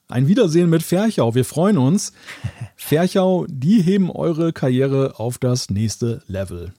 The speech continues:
Und zwar mit der Frage, bist du oder seid ihr bereit für das nächste Karrierelevel?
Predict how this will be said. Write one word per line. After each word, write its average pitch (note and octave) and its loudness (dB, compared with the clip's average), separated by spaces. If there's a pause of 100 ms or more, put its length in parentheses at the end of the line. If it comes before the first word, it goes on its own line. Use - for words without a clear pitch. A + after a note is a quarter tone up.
(140)
Und - -8
zwar B2 -4
mit B2 -4
der B2 -2
Frage, D3+ -2
bist C#3+ -2
du A3 2
oder C#3+ 2
seid C#3 0
ihr F3 2
bereit C#3+ -2
für D3+ -2
das C#3 0
nächste D3 0
Karrierelevel? B2 -2